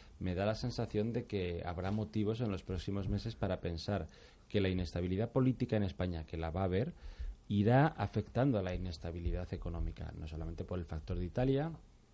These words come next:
también el propio Brexit tiene que empezar en los próximos meses a ir consolidándose y el efecto contagio que puede producirse en muchos ámbitos,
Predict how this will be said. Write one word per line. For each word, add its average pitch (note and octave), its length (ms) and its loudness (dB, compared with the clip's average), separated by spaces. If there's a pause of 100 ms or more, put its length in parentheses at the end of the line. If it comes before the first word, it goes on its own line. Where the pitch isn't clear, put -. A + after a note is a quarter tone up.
(400)
también F#2 300 -2
el G2+ 100 -2
propio G2 340 0
Brexit A2 420 0 (600)
tiene A2 240 2
que C3+ 80 2
empezar F#2+ 400 0
en F#2+ 60 2
los F#2 120 -2
próximos F#2 480 0
meses G2 320 0
a F#2+ 60 4
ir F#2+ 100 0
consolidándose F#2 800 -2
y F#2 120 -2
el E2 120 -2
efecto F2+ 420 -6
contagio G2 500 -2
que G#2 120 -4
puede G2+ 180 0
producirse G2 640 -2
en D#2 40 -4
muchos E2 320 -6
ámbitos, G2+ 460 -2